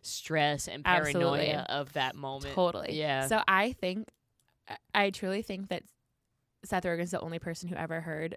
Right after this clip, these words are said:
Speaker 1: The
Speaker 2: their
Speaker 1: entirety
Speaker 2: original,
Speaker 1: of the
Speaker 2: their, their
Speaker 1: original Life of
Speaker 2: original,
Speaker 1: Pablo.
Speaker 2: what, yeah, the original, which, what back then would have been, I think, Swish. I think, I think Seth Rogen is the only person who ever heard Swish <laughs> and whoever he was working with at the time.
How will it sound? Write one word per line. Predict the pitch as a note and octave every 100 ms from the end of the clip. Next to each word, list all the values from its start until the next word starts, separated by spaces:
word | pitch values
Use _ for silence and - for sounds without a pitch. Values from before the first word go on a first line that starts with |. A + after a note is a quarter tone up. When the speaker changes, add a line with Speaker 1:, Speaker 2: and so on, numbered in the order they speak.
| -
Speaker 1:
The | E3+ F#3+ G3
Speaker 2:
their | F#3
Speaker 1:
entirety | F3 E3 D#3 E3+
Speaker 2:
original, | E3 D#3 D#3
Speaker 1:
of | D3+
the | A3+
Speaker 2:
their, | A3 D3
their | G#3 F#3+
Speaker 1:
original |
Life | F3
of |
Speaker 2:
original, | D#3 F#3+ F#3
Speaker 1:
Pablo. | F#3 F#3 G#3
Speaker 2:
what, | G3
yeah, | F#3
the | A3
original, | F#3+ F3+ G3 -
which, | G#3 -
what | F#3 F3+
back | F3 -
then | E3 F3
would | E3+
have | E3
been, | E3 D#3+
I | E3
think, | - E3
Swish. | - D#3+ F3 - - - - -
I | G3 G3
think, | G3+ A3+ - _ _ _ _ _ _ -
I | F#3+
think | F#3+ F#3+
Seth | - G3
Rogen | E3+ E3
is | E3+
the | -
only | D#3+ D#3
person | D#3+ -
who | F#3
ever | D#3+ D#3
heard | D#3+ -
Swish | - A3+ - - - - -
<laughs> | - - -
and | A3+ A#3
whoever | G#3 F3 F3
he | G3
was | E3+ -
working | D#3+ D#3+ D#3+
with | D#3+
at | E3+
the | -
time. | - E3